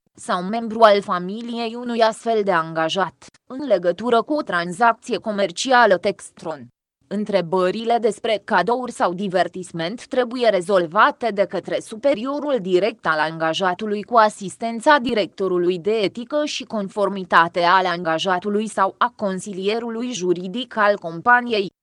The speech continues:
Pentru informații suplimentare, vă rugăm să consultați secțiunea din acest cod despre plăți ilicite și parteneri de afaceri, precum și politica globală de conformitate anticorupție Textron.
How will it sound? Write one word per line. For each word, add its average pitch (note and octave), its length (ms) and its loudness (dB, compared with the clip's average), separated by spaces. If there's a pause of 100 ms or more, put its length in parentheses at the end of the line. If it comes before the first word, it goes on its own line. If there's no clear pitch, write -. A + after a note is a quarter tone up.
(160)
Pentru F#3 420 -2
informații F#3+ 800 -2
suplimentare, F#3+ 1080 -2 (200)
vă G#3 140 0
rugăm G#3 340 -2
să D4 260 0
consultați G3+ 880 0
secțiunea A#3+ 640 -2
din G3+ 200 -4
acest G3 420 -4
cod B3 260 -6
despre G#3+ 540 0
plăți A3+ 380 -4
ilicite G#3 520 -6
și F3+ 220 -6
parteneri G#3+ 560 4
de F#3+ 80 0
afaceri, F3+ 720 0 (240)
precum G#3+ 360 -4
și A#3 180 -10
politica G3+ 640 -2
globală A3+ 540 2
de B3+ 140 0
conformitate G3+ 880 2
anticorupție G#3+ 880 -2
Textron. E3 760 -8